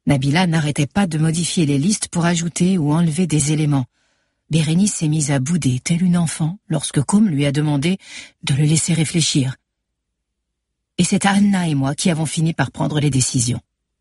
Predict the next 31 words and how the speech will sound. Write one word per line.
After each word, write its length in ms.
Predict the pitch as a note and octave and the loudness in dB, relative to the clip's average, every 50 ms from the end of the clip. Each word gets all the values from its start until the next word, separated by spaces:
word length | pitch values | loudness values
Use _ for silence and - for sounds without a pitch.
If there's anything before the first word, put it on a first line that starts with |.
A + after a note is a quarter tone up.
| _ _ _ _ _ _ _ _ - | _ _ _ _ _ _ _ _ 0
Mais 120 | D#3+ E3 | 0 0
que 280 | - - - - F3+ G3 | 0 -2 -2 0 2 2
de 100 | E3 F3 | 2 0
temps 200 | - - D3+ D#3+ | 0 0 -2 -2
perdu, 560 | - D3+ D#3 D3 C3 A#2 - D3+ C#3+ - - _ _ _ - - - - - | 0 0 0 0 -2 -4 -6 -6 -8 -10 -12 _ _ _ -20 -20 -20 -16 -10
pour 140 | - - - | -6 -4 -4
simplement 500 | - - F#3+ G#3 - - G3 F3+ F3 E3+ | 0 2 2 2 2 2 2 2 2 2
entériner 560 | E3+ - - F#3 F#3 E3+ E3 D#3+ D3+ D#3 F#3+ | 0 0 0 0 0 2 2 2 2 0 0
que 100 | - - | 0 2
nous 220 | E3 D#3 D#3 C3+ E3 | 2 2 2 2 2
abandonnerions 680 | D#3 B2+ D3+ D3+ C#3+ C#3+ C#3+ C#3 C3+ C3+ C3 D3 D3+ | 0 0 0 0 0 2 2 0 0 0 0 0 0
ici 360 | D3+ C#3 C3 - - - E3 C#3 | 0 0 0 -2 -4 -2 -2 0
les 100 | B2 A#2+ | 0 0
sacs 240 | - - F3 D#3 | 0 2 0 0
de 100 | B2 C#3+ | 0 -2
couchage, 540 | C#3 - - C3 - - D#3+ D#3 E3+ F3 D3+ - - - - _ | -4 -4 -4 -4 -2 0 2 2 2 0 -2 -4 -10 -16 -14 _
quelques 400 | - F#3 D#3+ - - F3 D3+ - | 0 0 0 2 0 -2 -2 0
outils, 420 | D3 C#3 - - E3 D#3+ E3 F3+ | -2 -4 -4 -2 -2 -2 -2 -2
des 180 | D#3 - B2+ C3+ | 0 0 0 0
boîtes 360 | C3+ C3+ C#3 D3+ D3+ C#3+ B2 | 0 0 0 0 0 0 -2
vides 380 | - C3+ D3 D#3 F3 D#3 D3+ A#2+ - _ _ _ _ - | -2 -2 0 0 0 -2 -4 -6 -6 _ _ _ _ -4
et 60 | E3 | -2
certaines 380 | - - D#3 C3+ - D#3 D3 C3 | -2 0 -2 0 2 2 2 2
rations 400 | A#2 C3 C3 - - D#3 C3+ C#3 | 2 0 -2 0 0 0 0 0
alimentaires. 600 | B2+ C3+ C3+ B2+ B2 B2 - D3 A#2 F#2 - _ _ _ _ _ _ _ _ _ _ _ _ _ _ _ _ _ _ _ _ _ _ _ _ _ _ _ _ _ _ _ _ _ _ _ _ _ _ _ _ - | 0 0 0 0 0 -2 -2 -4 -4 -4 -8 _ _ _ _ _ _ _ _ _ _ _ _ _ _ _ _ _ _ _ _ _ _ _ _ _ _ _ _ _ _ _ _ _ _ _ _ _ _ _ _ -2
Après 360 | D3+ D3+ - - G3 F#3 F3+ | 0 0 2 2 2 2 2
deux 340 | D3 C#3 F#3 G#3 G3+ E3 G3 | 2 0 0 2 2 2 2
heures 180 | G3+ F#3+ - - | 0 0 -2 -6
trente 260 | - - F3+ E3 D#3+ | -4 -2 0 0 2
de 120 | C#3+ D3+ | 2 2
marche, 400 | C#3 C#3+ C3 C3 C3 - - - | 2 2 0 0 -2 -4 -6 -6